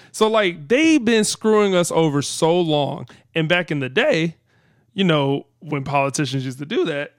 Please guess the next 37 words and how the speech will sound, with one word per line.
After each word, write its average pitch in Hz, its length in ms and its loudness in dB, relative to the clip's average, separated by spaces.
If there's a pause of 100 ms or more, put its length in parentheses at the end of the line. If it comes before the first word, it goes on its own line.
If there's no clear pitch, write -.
(100)
there 156 140 -6
used 147 200 -4
to 120 40 -14
be 139 100 -6
consequences 190 680 -2
for - 200 -8
it. - 140 -16
But 147 220 -6
now, 208 320 -2
since 175 240 -10
we've 156 420 -8 (400)
c-, - 120 -20 (160)
come 175 280 -4
into 151 180 -6
this 151 140 -4
twenty-first 143 460 -8
century, 165 460 -2 (240)
there's 240 120 -2
no 240 120 2
consequences. - 920 -4
So 208 220 0
them 254 220 0
storming 190 440 0
the 170 60 0
Capitol 160 380 0
building 147 520 0 (540)
and 170 180 2
doing 180 220 4
what 165 140 2
they 147 140 0
did, 147 380 0 (160)
I'm 160 160 2
not 165 280 0 (200)
a 147 120 -2
hundred 135 400 -4
percent 127 340 -16
against. - 480 -20